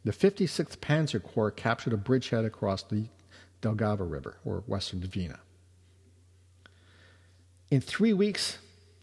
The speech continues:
Army Group North, North managed to penetrate two hundred seventy miles, conquering most of the three Baltic republics, killing and capturing ninety thousand Soviet troops,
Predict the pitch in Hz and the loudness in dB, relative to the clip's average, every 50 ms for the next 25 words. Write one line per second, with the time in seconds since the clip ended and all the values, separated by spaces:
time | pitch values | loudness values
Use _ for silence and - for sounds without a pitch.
0 | _ - - - 147 151 143 139 147 139 - 151 147 131 - - - - - - | _ -6 0 2 4 4 6 4 2 4 4 2 2 2 -2 -8 -18 -20 -4 0
1 | 143 143 147 143 139 135 131 131 131 135 127 - 139 123 - 135 131 127 - - | 2 4 4 4 2 2 2 2 2 2 0 -2 -4 -2 0 2 2 2 2 2
2 | 123 117 - - - - 170 175 160 160 147 131 - - 151 131 123 127 123 117 | 0 0 0 -2 0 2 2 2 4 2 0 0 2 2 2 2 4 2 2 2
3 | 110 104 101 101 - - - - - - - - _ _ _ _ _ _ _ _ | 2 0 0 -2 -2 -4 -8 -12 -16 -20 -20 -20 _ _ _ _ _ _ _ _
4 | _ _ - _ - - - - - - - 139 139 135 - 135 127 120 123 135 | _ _ -20 _ -18 -18 -18 -18 -14 0 2 4 4 4 4 4 4 6 6 6
5 | 160 180 - - - 139 131 123 - - 131 127 113 110 117 113 - - 98 110 | 6 4 2 0 0 0 0 0 4 4 4 4 4 4 0 0 0 -2 -4 -4
6 | 101 - - 92 76 - - - - - - - - - - - - - _ - | -4 -2 -4 -4 -6 -6 -12 -14 -16 -18 -20 -20 -20 -20 -20 -20 -20 -20 _ 0
7 | - 190 185 180 175 156 147 135 - - 135 123 123 - - 131 123 120 120 - | 2 4 4 4 4 2 2 0 0 2 0 0 0 0 -2 0 0 0 -2 -4
8 | - - - - - - _ - 117 120 120 127 123 135 139 139 131 135 127 - | -8 -18 -20 -20 -20 -16 _ 0 2 4 4 4 4 2 2 2 0 0 0 0
9 | - 123 120 117 113 - 113 - - 113 107 98 104 98 92 - - 104 87 71 | 0 2 2 2 0 0 -2 2 2 2 2 2 0 -2 -2 -2 -2 -2 -2 -2
10 | - - - | -6 -12 -16